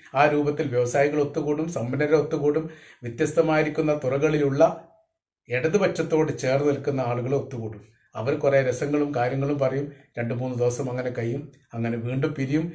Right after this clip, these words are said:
അടുത്ത വർഷത്തെ ദിവസവും സമയം തീരുമാനിച്ചുകൊണ്ട് അവർ പിരിയുക എന്നുള്ളത് സ്വാഭാവികപരമായിട്ട് ഉണ്ടാവുന്നതാണ്. യഥാർത്ഥത്തിൽ പ്രവാസികളുടെ വിഷയങ്ങളും പ്രശ്നങ്ങളും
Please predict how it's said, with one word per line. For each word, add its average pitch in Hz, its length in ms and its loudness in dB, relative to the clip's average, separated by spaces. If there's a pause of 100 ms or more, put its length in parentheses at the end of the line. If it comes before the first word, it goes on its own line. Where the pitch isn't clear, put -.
(220)
അടുത്ത 156 300 2
വർഷത്തെ 165 540 6 (440)
ദിവസവും 156 600 2
സമയം 147 480 2
തീരുമാനിച്ചുകൊണ്ട് 147 840 2 (380)
അവർ 123 180 0 (120)
പിരിയുക 131 300 -2
എന്നുള്ളത് 120 440 0 (280)
സ്വാഭാവികപരമായിട്ട് 123 960 0
ഉണ്ടാവുന്നതാണ്. 117 760 -2 (520)
യഥാർത്ഥത്തിൽ 170 520 6
പ്രവാസികളുടെ 139 600 2
വിഷയങ്ങളും 139 500 -2
പ്രശ്നങ്ങളും 127 460 -8